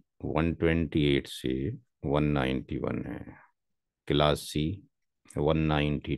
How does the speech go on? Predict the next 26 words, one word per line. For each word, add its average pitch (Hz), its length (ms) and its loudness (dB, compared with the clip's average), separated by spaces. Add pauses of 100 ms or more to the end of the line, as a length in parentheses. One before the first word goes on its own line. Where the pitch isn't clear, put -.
टू 65 200 -4
से 64 280 -4 (680)
टू 82 200 0 (100)
टू 69 200 -2 (200)
थ्री - 260 -6
है, - 180 -6 (1800)
क्लास 80 480 6
डी 82 360 0 (280)
टू 87 240 4
ट्वेंटी 73 420 2
फ़ोर 65 340 -2
से 69 300 -2 (400)
टू 85 160 0 (140)
थर्टी - 300 -2
नाइन - 440 -4
है, - 160 -10 (600)
क्लास 71 400 4 (100)
ई 82 100 0 (500)
दो 71 280 0
सौ 69 240 -2
चालीस 64 520 -4
से 87 160 0 (800)
दो 71 360 -2
सौ - 220 -8 (100)
पचपन - 440 -10
है। - 240 -14